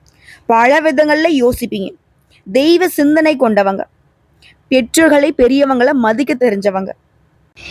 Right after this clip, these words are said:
இது எல்லாத்துக்கும் மேல புதன் பகவானே ராசி அதிபதியா கொண்டனால உங்களோட புத்தி வந்து ரொம்ப ஷார்ப்பா இருக்கும். எவ்வளவு பிரச்சனை வந்தாலும் சரிங்க, ஒரு கை பார்த்துடலாங்கிற மாதிரி மனசு தளராம வெற்றி பெறக்கூடியவங்க. மத்தவங்கலாம்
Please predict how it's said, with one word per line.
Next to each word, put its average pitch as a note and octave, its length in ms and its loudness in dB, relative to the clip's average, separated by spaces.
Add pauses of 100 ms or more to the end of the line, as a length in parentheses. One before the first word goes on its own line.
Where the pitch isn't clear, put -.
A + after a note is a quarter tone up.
(120)
இது C4+ 180 2
எல்லாத்துக்கும் D#4 520 2
மேல C#4+ 180 2 (140)
புதன் D4 320 -2
பகவானே E4 380 2
ராசி C#4 440 0 (140)
அதிபதியா C4+ 460 0
கொண்டனால B3 460 0
உங்களோட B3+ 340 0
புத்தி C#4 340 -2
வந்து C#4 200 -2
ரொம்ப B3+ 260 0
ஷார்ப்பா C4 680 0
இருக்கும். A3+ 240 -4 (600)
எவ்வளவு C#4+ 380 2
பிரச்சனை D4+ 280 -2
வந்தாலும் B3+ 300 0
சரிங்க, G#3 260 -2 (560)
ஒரு A#3 140 2
கை C4 120 2 (120)
பார்த்துடலாங்கிற A#3+ 640 0
மாதிரி G3+ 200 0 (220)
மனசு G#3+ 400 0
தளராம A#3+ 500 2
வெற்றி A#3 300 -4
பெறக்கூடியவங்க. G3+ 600 -2 (960)
மத்தவங்கலாம் D#4+ 560 2